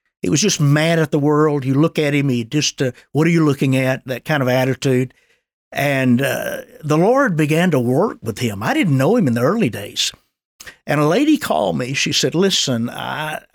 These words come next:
I'm over, I'm as far as I can go with my faith. I don't know what I need to know. And so would you see a man? Would you," well, there it goes. You know, she's not a mother, but she says, "Would you see this man?" So, "Sure."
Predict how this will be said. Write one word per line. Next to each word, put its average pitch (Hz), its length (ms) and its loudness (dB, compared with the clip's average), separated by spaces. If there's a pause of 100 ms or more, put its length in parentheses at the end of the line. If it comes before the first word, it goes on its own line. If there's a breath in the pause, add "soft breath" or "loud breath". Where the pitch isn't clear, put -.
(100)
I'm 196 300 0
over, 151 460 2 (260)
I'm 202 180 2
as 127 120 2
far 170 280 0
as 143 120 0
I 139 120 2
can 120 180 -2
go 117 220 0
with 110 180 -4
my 120 280 -4
faith. 110 260 -6 (300)
I 143 80 -4
don't 143 220 2
know 135 160 2
what 127 200 2
I 113 80 2
need 113 220 0
to 110 80 -2
know. 110 360 -4 (720)
And 139 160 0
so 160 140 0
would 147 300 2
you 247 320 2 (160)
see 247 400 2
a 135 80 2
man? 104 480 -4
Would 117 180 -8
you," 127 200 -2
well, 143 120 2
there 156 220 0
it 131 80 -8
goes. 151 360 2
You 127 120 0
know, 123 260 -2
she's - 240 -2
not 147 180 2
a 120 40 0
mother, 131 440 2
but 120 180 -8
she 139 180 -2
says, 135 400 -4 (320 loud breath)
"Would 160 160 2
you 233 60 4
see 285 240 2
this 156 220 0
man?" 113 260 -6
So, 120 160 -6 (100)
"Sure." 107 380 -2